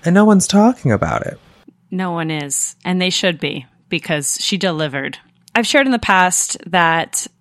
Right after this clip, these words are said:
Speaker 2: my mom is a massive Stephen King fan. That's what got me into horror. So I saw this movie in theaters. My mom and my brother have read the novella. I already knew what The Mist was going into it. Now, of course, I was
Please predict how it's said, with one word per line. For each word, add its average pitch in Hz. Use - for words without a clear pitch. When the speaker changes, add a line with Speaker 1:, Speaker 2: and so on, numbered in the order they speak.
Speaker 2:
my 175
mom 175
is 170
a 170
massive 170
Stephen 170
King 170
fan. 170
That's 165
what 175
got 170
me 170
into 170
horror. 170
So 165
I 160
saw 185
this 202
movie 190
in 175
theaters. 156
My 156
mom 160
and 220
my 190
brother 170
have 160
read 165
the 165
novella. 156
I 190
already 175
knew 175
what 160
The 170
Mist 165
was 170
going 170
into 165
it. 247
Now, 202
of 196
course, 196
I 196
was 196